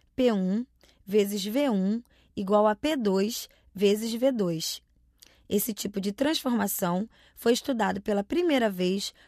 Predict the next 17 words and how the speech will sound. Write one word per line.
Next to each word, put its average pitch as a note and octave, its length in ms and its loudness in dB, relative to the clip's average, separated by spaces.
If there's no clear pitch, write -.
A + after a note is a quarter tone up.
por A3 160 0
um A#3+ 100 2
cientista A#3+ 540 -2
chamado A#3 480 0
Boyle, F#3+ 600 0
e G#3+ 100 2
a G3+ 40 4
relação G#3 480 0
matemática G3 680 -2
descrita F#3+ 760 -2
anteriormente G3+ 960 0
recebeu A3+ 540 0
seu C#4 220 0
nome, F3+ 420 -2
lei F#3 260 0
de G3+ 120 -2
Boyle. F3 520 -4